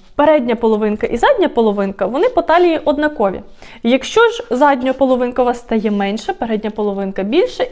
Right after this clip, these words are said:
і ш-, шов по боку, він, він буде завалюватися назад. <laughs> Ох, да? Це, ох, вже ці складні фігури.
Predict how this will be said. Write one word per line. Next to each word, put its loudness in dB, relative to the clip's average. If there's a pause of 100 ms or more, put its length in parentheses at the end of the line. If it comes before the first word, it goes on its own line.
(140)
і 0
ш-, -12
шов 0
по 0
боку, 2
він, 0
він 2
буде 0
завалюватися -2
назад. -2 (560)
<laughs> -10
Ох, 4 (180)
да? 2 (1080)
Це, 4
ох, 4
вже 2
ці 2
складні 0
фігури. 2